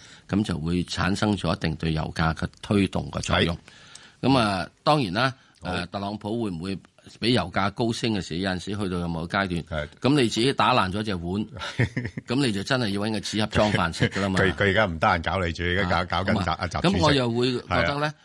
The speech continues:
Speaker 1: 係啊。
Speaker 2: 誒，呢個八五七咧，可能係有條件啦，
Speaker 1: 係。
Speaker 2: 係上返去大致係五個六至五個八
Speaker 1: OK。
Speaker 2: 度，
Speaker 1: 好。
Speaker 2: 咁即係又唔會升得太多嘅。
Speaker 1: 咁即係有錢賺先好走咯喎。
Speaker 2: 係，可以有錢賺先走。
Speaker 1: 嗯。
Speaker 2: 咁如果能夠有條件，嗱，我又覺得
Speaker 1: 係啊。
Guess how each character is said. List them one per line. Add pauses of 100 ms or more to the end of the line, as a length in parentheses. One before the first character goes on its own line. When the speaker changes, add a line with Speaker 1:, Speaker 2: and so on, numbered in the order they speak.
(160)
Speaker 1:
係
啊。 (100)
Speaker 2:
誒，
呢
個
八
五
七
咧， (100)
可
能
係
有
條
件
啦， (140)
Speaker 1:
係。
Speaker 2:
係
上
返
去
大
致
係
五
個
六
至
五
個
八
Speaker 1:
OK。
Speaker 2:
度， (280)
Speaker 1:
好。
Speaker 2:
咁
即
係
又
唔
會
升
得
太
多
嘅。
Speaker 1:
咁
即
係
有
錢
賺
先
好
走
咯
喎。
Speaker 2:
係，
可
以
有
錢
賺
先
走。 (260)
Speaker 1:
嗯。
Speaker 2:
咁
如
果
能
夠
有
條
件，
嗱，
我
又
覺
得 (240)
Speaker 1:
係
啊。